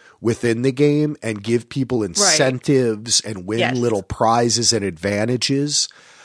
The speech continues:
Speaker 2: Mm-hmm.
Speaker 1: Uh, but they'll get there. It was a great start for a great first season. I had a lot of fun talking about it. Um, we'll always remember Joey, Shuby, Chris,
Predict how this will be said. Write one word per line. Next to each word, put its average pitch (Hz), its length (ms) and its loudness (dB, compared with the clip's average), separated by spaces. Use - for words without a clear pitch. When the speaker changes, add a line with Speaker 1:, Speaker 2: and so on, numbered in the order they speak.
Speaker 2:
Mm-hmm. 196 180 -2
Speaker 1:
Uh, 180 180 0
but 175 220 0
they'll 320 180 2
get - 280 -2
there. 233 160 2
It 220 80 0
was 165 160 0
a 151 60 2
great 156 420 -2
start 185 480 0
for - 180 0
a 117 60 -2
great 139 320 -2
first 139 320 0
season. 131 340 0
I 120 120 2
had 151 180 0
a 131 60 0
lot 120 280 2
of 120 60 -4
fun 110 300 -4
talking 95 420 0
about 87 400 -2
it. - 180 -8
Um, 80 600 0
we'll 104 200 -2
always 127 340 2
remember 110 480 0
Joey, 101 760 0
Shuby, 101 760 0
Chris, - 720 0